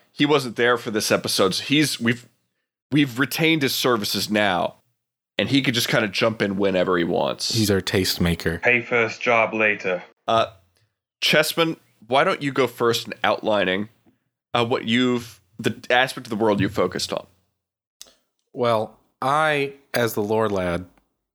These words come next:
Speaker 2: I, yeah, I thought it made sense. We have this, uh,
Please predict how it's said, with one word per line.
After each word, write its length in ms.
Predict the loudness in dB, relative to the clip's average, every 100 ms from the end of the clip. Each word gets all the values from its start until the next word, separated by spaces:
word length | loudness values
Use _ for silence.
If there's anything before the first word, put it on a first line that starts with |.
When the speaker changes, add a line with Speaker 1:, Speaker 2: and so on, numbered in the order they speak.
| _ _ _ -6
Speaker 2:
I, 100 | -6 -8 _
yeah, 140 | 0 0
I 40 |
thought 240 | 2 2 2
it 40 |
made 240 | 0 0
sense. 640 | 0 0 0 0 -6 -8 -14 _ _ _
We 160 | -4 0
have 320 | 0 -2 -2
this, 320 | -4 -2 -2
uh, 260 | 0 0